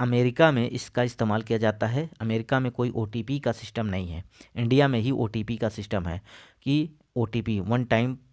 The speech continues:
पासवर्ड। ठीक है, तो इस तरह से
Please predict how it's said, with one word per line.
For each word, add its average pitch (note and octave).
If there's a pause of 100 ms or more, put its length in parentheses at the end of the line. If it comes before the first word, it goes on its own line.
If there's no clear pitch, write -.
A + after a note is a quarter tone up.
(120)
पासवर्ड। G2
ठीक C#3+
है, F2+ (1500)
तो D3
इस D#3
तरह D3
से E3+